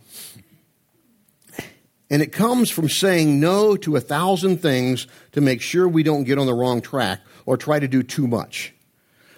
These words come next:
We're always thinking about new markets that we could enter, but it's only by saying no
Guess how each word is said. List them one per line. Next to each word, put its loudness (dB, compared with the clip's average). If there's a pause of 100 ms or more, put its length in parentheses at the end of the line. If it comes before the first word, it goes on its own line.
(100)
We're 2
always 0
thinking 0
about 0
new 4
markets -2
that -8
we -4
could 2
enter, 0 (460)
but 2
it's -2
only 2
by 0
saying 0
no 0